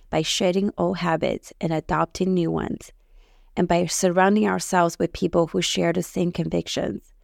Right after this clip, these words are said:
we hold true to the belief that our transformation is solely by the grace of God. Let's pray. Heavenly Father, we come before you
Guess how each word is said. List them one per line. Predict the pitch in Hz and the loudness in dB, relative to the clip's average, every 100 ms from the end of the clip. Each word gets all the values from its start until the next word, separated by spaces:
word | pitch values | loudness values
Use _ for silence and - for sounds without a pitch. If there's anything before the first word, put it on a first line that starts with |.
| _ _ _ | _ _ _
we | 180 | -4
hold | 160 180 196 | 0 2 2
true | - - 190 185 196 208 | 0 -2 2 2 2 0
to | - 185 | -2 0
the | 165 | 0
belief | - 170 165 175 | 0 0 0 -2
that | 185 | -2
our | 165 165 185 | -2 -4 -6
transformation | - 190 180 - 180 165 170 - 175 160 - - - | -4 -2 -4 -4 0 0 0 -2 -4 -4 -8 -14 -6
is | 165 | -4
solely | - 175 170 180 | 0 0 2 2
by | 165 | 0
the | 165 | -4
grace | - 160 160 | -6 -6 -6
of | 180 - | -8 -6
God. | 160 151 - _ _ _ - _ - - | -4 -4 -8 _ _ _ -20 _ -20 -4
Let's | 175 185 - | 0 0 -4
pray. | - 170 165 - _ - - | -6 -4 -4 -10 _ -20 -4
Heavenly | 190 196 202 | 0 2 2
Father, | - 180 175 180 202 _ - | 0 -2 0 -2 -4 _ -8
we | |
come | 175 - 180 | -8 -4 -4
before | 185 180 - 180 | -2 -2 0 0
you | 165 156 160 | 2 0 -2